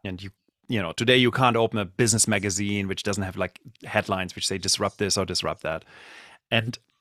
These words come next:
I got pretty annoyed by that because, uh, we're using this so lavishly and so, um, without distinction anymore, uh, that I got fairly cu-, curious about it to say, "What actually happens here? What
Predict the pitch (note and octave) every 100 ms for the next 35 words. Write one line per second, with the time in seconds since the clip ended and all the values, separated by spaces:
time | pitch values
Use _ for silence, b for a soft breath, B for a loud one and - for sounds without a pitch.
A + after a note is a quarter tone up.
0 | - A#2 G3 - - B3 G#3 F2 D#2+ A2+
1 | - C2 - - A2+ G#2+ G2+ - _ _
2 | - - E3 D3 C#3 C3+ G3+ G3 B2 A2
3 | - - C3+ C3+ C#3+ C#3 B2 - _ G2
4 | G2 C3 C#3 G#2+ - E2 E2 - - A2+
5 | A2 - - C3 C3+ C3+ B2+ _ b b
6 | b b _ G#2+ G2 G2 G2+ - _ _
7 | _ A#2 B2+ A#2+ C#3+ C3+ A#2+ - C3+ C#3+
8 | A2 F#2+ F#2 E2+ F2 - A1+ - b b
9 | b b _ - - - A#2 A#2 A#2+ F#3
10 | - - - F3 F3 - - - - C3
11 | D#3+ E3 G2 G2+ F2 E2 F#2 G#2+ A2+ -
12 | B2+ B2+ B2 D#3 G#3 - A#2+ D3+ - A#2+
13 | G#2+ C#3 G#2+ F#2 G2 F2+ B2